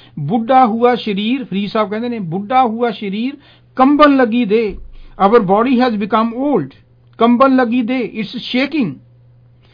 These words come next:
ਜੇ ਸੌ ਬਰੇ ਵੀ ਜੀਵਨਾ ਪੀ ਤਨ ਹੋ ਸੀਖੇ, even if we have to live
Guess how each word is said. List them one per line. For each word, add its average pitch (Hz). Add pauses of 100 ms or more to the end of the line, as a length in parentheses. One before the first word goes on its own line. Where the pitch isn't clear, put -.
(160)
ਜੇ 202
ਸੌ 262
ਬਰੇ 240
ਵੀ 233
ਜੀਵਨਾ 240 (280)
ਪੀ 294
ਤਨ 262
ਹੋ 214
ਸੀਖੇ, 208 (360)
even 294
if 311
we 269
have 269
to 254
live 262